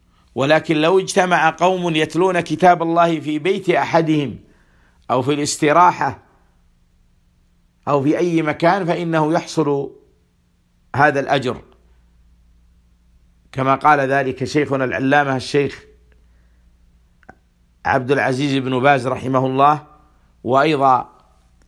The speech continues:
قاله العلامة الألباني في تعليقه على صحيح الترغيب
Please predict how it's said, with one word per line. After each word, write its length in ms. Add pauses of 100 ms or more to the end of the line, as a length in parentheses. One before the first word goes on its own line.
(880)
قاله 640
العلامة 640
الألباني 720 (840)
في 180
تعليقه 760
على 240
صحيح 360
الترغيب 560